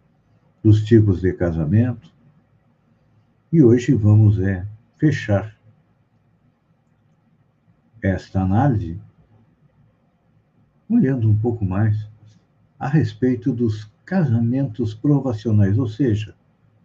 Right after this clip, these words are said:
onde duas almas, dois espíritos se encontram para reajuste e também para a evolução de ambos. Porque isto é necessário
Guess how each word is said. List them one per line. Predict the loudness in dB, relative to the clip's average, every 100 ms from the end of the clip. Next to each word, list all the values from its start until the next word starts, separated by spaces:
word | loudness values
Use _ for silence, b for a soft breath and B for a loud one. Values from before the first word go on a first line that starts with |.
| _ _ _ _ _ _ _ _ _ _ -2
onde | 2 4 4 2 0 -8
duas | -2 4 4 4 0
almas, | 0 0 0 -2 -8 -2
dois | 0 2 0
espíritos | -6 0 2 2 -2 -6
se | -2
encontram | 0 0 -2 -2 -8 -12 _ _ _ _ _ _ _ _ _ _ _ _ _
para | -4 0
reajuste | 2 2 2 0 0 -6 -16 -20 _ _ _ _ _ _ _ _ _ _
e | -8
também | -2 -2 0 0 0
para | -2 -2 0 0 -2 -4
a | -2
evolução | 0 0 -2 -6 -8 -10 -8 -8 -10 -14 _ _ _ _ _ _ _ _ _ _ _ _ _ _ _
de | 4 6
ambos. | 6 0 -10 _ _ _ _ _ _ _ _ _ _ _ _ -10
Porque | -4 -2
isto | -2 -2 -4 -6 -6
é | -6 -4
necessário | -2 -4 -4 -4 -4 -4 -4 -8